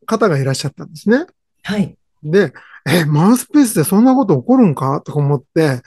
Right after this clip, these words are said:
Speaker 1: どう考えても理屈上、確かに下顎がずれて、ね、正常化してずれてくるのはわかるんだけど、
Speaker 2: はい。
Speaker 1: そういうふうになんかお母さんがすごい心配しているようなことがあったんで、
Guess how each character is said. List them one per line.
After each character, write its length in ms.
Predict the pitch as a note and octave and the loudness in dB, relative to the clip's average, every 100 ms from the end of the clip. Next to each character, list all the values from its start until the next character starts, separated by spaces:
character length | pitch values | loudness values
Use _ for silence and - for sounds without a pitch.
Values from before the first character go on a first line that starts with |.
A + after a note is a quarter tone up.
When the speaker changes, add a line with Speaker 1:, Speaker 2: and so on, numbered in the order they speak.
| - - - _ | -18 -20 -20 _
Speaker 1:
ど 300 | C#3+ C#4 F#4 E4 | 2 4 6 4
う 60 | |
考 300 | - A3+ A3 | 2 2 4
え 60 | G#3 | 2
て 100 | G3+ | 2
も 400 | D#3+ D3 C3+ - _ F3 | 0 -2 -4 -8 _ -2
理 160 | D#3+ | 0
屈 460 | - A#3 - B3 A#3 | 0 -2 0 0 2
上、 500 | G#3+ G#3+ G#3 A#3+ E4+ _ _ - | 4 4 6 4 0 _ _ -6
確 220 | D#4+ - | -4 -2
か 140 | C#4+ F#3+ | 0 0
に 200 | D3 - _ - | 0 -6 _ -10
下 380 | - C#4 C#4+ C#4 | -6 -2 0 2
顎 200 | C4+ B3+ | 2 2
が 140 | B3 | 2
ず 160 | C4+ C4+ | 2 2
れ 140 | G3+ | 2
て、 480 | - F#3 F#3 C#3+ - - - _ _ _ _ - | 0 -2 0 -2 -6 -16 -20 _ _ _ _ -6
ね、 240 | F#3+ G#3 - | 0 0 -2
正 260 | - A3 A#3+ | -2 2 2
常 180 | A3 A#3 | 2 0
化 160 | A3 | 0
し 80 | G3+ | -2
て 220 | - A#3 | 0 2
ず 160 | E3 F#3 | 2 0
れ 120 | C#4 | 0
て 120 | G3+ | 0
く 140 | - D#3+ | -2 -4
る 80 | C#3+ | -2
の 80 | |
は 100 | C3+ | -2
わ 100 | B2+ | -4
か 140 | A#2 E3+ | -4 -2
る 100 | E3 | -2
ん 60 | |
だ 100 | C3+ | -4
け 100 | B2 | -4
ど、 340 | C3+ F#3 C3+ A#2 | 0 0 0 -4
Speaker 2:
は 200 | - A#3+ | -2 -2
い。 140 | - _ _ | -2 _ _
Speaker 1:
そ 220 | - C4+ D4+ | -4 2 4
う 60 | |
い 60 | D4 | 6
う 40 | |
ふ 80 | C#4+ | 4
う 60 | B3 | 2
に 60 | |
な 80 | E3+ | 0
ん 40 | |
か 60 | D#3 | 0
お 80 | D3 | 0
母 180 | C4 C4 | 0 0
さ 100 | F3+ | 0
ん 20 | |
が 80 | C#3 | -2
す 100 | G3 | 0
ご 120 | A3+ | -2
い 40 | |
心 220 | - F3+ | 0 -2
配 220 | F3+ F3 E3 | 0 0 2
し 20 | |
て 100 | F3+ | 2
い 40 | |
る 60 | F3 | 4
よ 100 | F3 | 2
う 40 | |
な 120 | D3 | 0
こ 80 | D3 | -4
と 100 | C3+ | -4
が 80 | C3 | -4
あ 40 | |
っ 40 | C3 | -4
た 80 | B2+ | -6
ん 60 | |
で、 80 | B2+ | -6